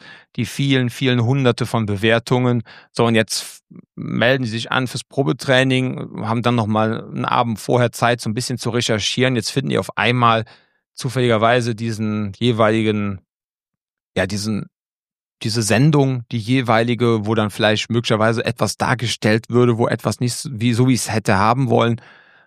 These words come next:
So, und dass sie dann einfach dann, auch wenn sie auf unserer Seite sind, auch sehen können, „Ach, guck mal, da gibt's eine Gegendarstellung, so hat er es gar nicht gemeint“, et cetera. Also das wäre mir schon sehr, sehr wichtig, ja, das würde ich dann auch machen. Aber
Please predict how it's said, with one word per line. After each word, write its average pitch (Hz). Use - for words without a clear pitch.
So, 113
und 107
dass 113
sie 107
dann 104
einfach 107
dann, 110
auch 113
wenn 107
sie 117
auf 101
unserer 101
Seite 104
sind, 110
auch 113
sehen 107
können, 117
„Ach, 107
guck 117
mal, 104
da 95
gibt's 104
eine 95
Gegendarstellung, 107
so 101
hat 98
er 113
es 92
gar 98
nicht 95
gemeint“, 95
et 92
cetera. 117
Also 110
das 120
wäre 139
mir 120
schon 107
sehr, 98
sehr 85
wichtig, -
ja, 95
das 95
würde 110
ich 98
dann 95
auch -
machen. 120
Aber 113